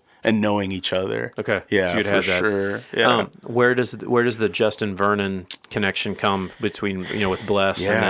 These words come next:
Speaker 2: then Bon-, Justin Vernon slash
Speaker 1: That's
Speaker 2: Bon Iver for people listening?
Speaker 1: Yeah, that was so crazy. Uh, like I said, like, <laughs> I was like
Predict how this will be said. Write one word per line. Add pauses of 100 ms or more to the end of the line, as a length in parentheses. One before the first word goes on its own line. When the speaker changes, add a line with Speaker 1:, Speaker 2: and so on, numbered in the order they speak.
(120)
Speaker 2:
then
Bon-,
Justin
Vernon
slash
Speaker 1:
That's
Speaker 2:
Bon
Iver
for
people
listening?
Speaker 1:
Yeah,
that
was
so
crazy.
Uh,
like
I
said,
like,
<laughs>
I (240)
was
like